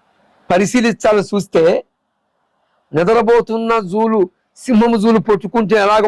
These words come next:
ఉంటుందో, ఇక లెగిస్తే సింహగర్జనే, తట్టుకోలేరు. అలాగనే ఈరోజు ఈ ట్రీట్మెంట్ సరిపోతుంది, ఈ మెడిసిన్ సరిపోతుంది.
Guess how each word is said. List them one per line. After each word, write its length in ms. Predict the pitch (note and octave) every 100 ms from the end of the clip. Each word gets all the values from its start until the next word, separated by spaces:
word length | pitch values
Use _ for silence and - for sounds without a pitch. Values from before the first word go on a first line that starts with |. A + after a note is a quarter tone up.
| G3+
ఉంటుందో, 320 | F#3 E3 F3+ A#3 - _ _ _ -
ఇక 80 | E3+ E3
లెగిస్తే 340 | F#3 G#3+ C#4+ -
సింహగర్జనే, 680 | A3+ A#3 A#3+ A#3+ A3+ A3+ F3+ - _ _ _ _ _ _ _ _ _ _ _ _ -
తట్టుకోలేరు. 840 | D#3+ - A3 A#3 G#3+ G#3 G3+ F3+ A#2+ _ _ _ _ _ _ _ _ _ _
అలాగనే 540 | G#2+ D3+ F3+ F3 D3 F3+ B3+ - _ _ _ _ _ _
ఈరోజు 480 | C3+ C3+ F3 F3 D#3 G3 A#3+ _ _ _ _ _ _ _ _ _ _ _
ఈ 100 | E3 E3+ -
ట్రీట్మెంట్ 400 | G3+ F3+ G#3 F3
సరిపోతుంది, 580 | F3+ F3+ F#3+ F3+ C#3+ A#2+ - _ _ _ _ _ -
ఈ 60 | D#3+
మెడిసిన్ 300 | - F#3+ G#3
సరిపోతుంది. 640 | G3 G3 G3 F3+ D#3 C3